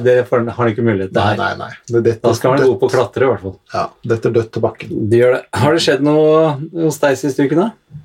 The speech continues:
Speaker 2: Eh, det har ikke skjedd noe, eh, siste uka, takk og pris, rent bortsett fra at jeg har, eh, har, eh, litt sånn, eh, hva skal jeg si, det blir jo ikke noe så veldig mye sånn utenlandsreising og sånn.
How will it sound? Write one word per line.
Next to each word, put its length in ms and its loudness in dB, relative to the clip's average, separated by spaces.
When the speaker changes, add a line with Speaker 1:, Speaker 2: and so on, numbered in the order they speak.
Speaker 2:
Eh, 400 2
det 80 0
har 140 -2
ikke 180 -2
skjedd 240 2
noe, 540 2
eh, 560 0
siste 320 -2
uka, 160 -4
takk 240 -4
og 60 -12
pris, 260 0
rent 160 0
bortsett 260 -6
fra 140 0
at 160 -4
jeg 80 -2
har, 300 -2
eh, 760 -4
har, 420 -4
eh, 500 -4
litt 240 -2
sånn, 400 0
eh, 320 0
hva 120 -10
skal 140 -6
jeg 80 -6
si, 140 2
det 100 -8
blir 140 4
jo 80 -6
ikke 180 0
noe 240 0
så 180 -8
veldig 280 2
mye 100 2
sånn 180 -2
utenlandsreising 920 -2
og 80 2
sånn. 160 0